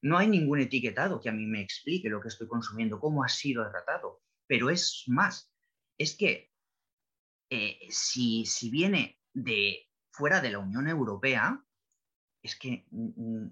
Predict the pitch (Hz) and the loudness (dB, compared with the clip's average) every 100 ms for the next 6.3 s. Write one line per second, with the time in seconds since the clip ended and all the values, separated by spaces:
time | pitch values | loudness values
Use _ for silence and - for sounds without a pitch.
0 | - 113 - 110 113 113 107 - 120 117 | -8 -6 -4 -4 -2 -2 -2 -6 -12 -4
1 | 135 147 160 180 - 160 165 185 185 175 | -2 -2 0 0 2 -2 -2 -2 -2 -4
2 | 135 131 135 190 - 196 - _ _ _ | -6 -4 -4 -4 -6 -6 -8 _ _ _
3 | _ _ _ _ _ _ _ - _ _ | _ _ _ _ _ _ _ -20 _ _
4 | _ _ _ - - - 131 113 - 131 | _ _ _ -20 -20 -2 0 0 0 2
5 | 120 117 110 - - 135 156 147 160 156 | 4 6 4 0 -2 -2 -2 -2 -2 0
6 | 151 143 | 0 -2